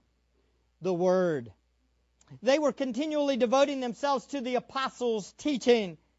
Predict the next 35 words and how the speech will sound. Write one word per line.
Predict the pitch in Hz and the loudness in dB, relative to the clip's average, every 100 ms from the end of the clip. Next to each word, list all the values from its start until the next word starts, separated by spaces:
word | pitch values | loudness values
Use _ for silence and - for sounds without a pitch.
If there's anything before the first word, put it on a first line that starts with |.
| _ _ _ _ _ _ _ _ _ _ _ | _ _ _ _ _ _ _ _ _ _ _
During | 175 294 381 349 | 2 4 4 0
the | 277 | 2
early | 269 311 294 226 | 2 2 0 0
days | 226 285 294 220 | 2 2 0 -2
of | 226 | -4
the | 214 | -4
church, | - 285 262 208 - | 0 2 2 0 -6
the | 233 | -4
four | 330 302 | 0 0
Gospels | 202 254 269 - 233 202 | 0 -2 -2 -4 -4 -2
had | 226 233 | -4 -4
not | 254 220 | -4 -4
been | 226 208 | -4 -2
written, | 208 269 - 208 143 - _ _ - | 0 0 -2 -10 -10 -16 _ _ -6
and | 240 | -2
the | 240 | 0
epistles | 233 294 311 - 240 175 | 0 0 0 -2 -6 -6
had | 190 254 262 | -6 -6 -4
not | 285 226 | -6 -2
been | 247 233 | -4 -2
written, | 220 320 262 196 151 | -2 -2 -2 -10 -10
correct? | - 185 240 320 - _ _ _ _ _ _ _ - | -8 -2 0 -2 -8 _ _ _ _ _ _ _ -14
You | 214 | -8
understand | 240 - 294 302 277 | -8 -4 -4 -2 -2
that? | 220 156 - _ _ _ _ _ _ _ _ _ - | -4 -6 -12 _ _ _ _ _ _ _ _ _ 2
But | 240 226 | 2 4
God | 233 294 370 359 | 4 4 4 0
established | 294 - 330 339 311 233 | -2 -2 -2 0 0 -2
these | 277 285 226 | -6 -6 -6
twelve | - 302 320 302 240 | -4 0 4 4 2
men | 269 311 302 | -2 -2 -2
to | 262 | -4
be | 269 285 240 | -4 -4 -4
His | 269 190 | -4 -6
mouthpiece. | 233 269 277 - 240 262 220 147 - - | -8 -6 -8 -8 -8 -6 -6 -8 -14 -20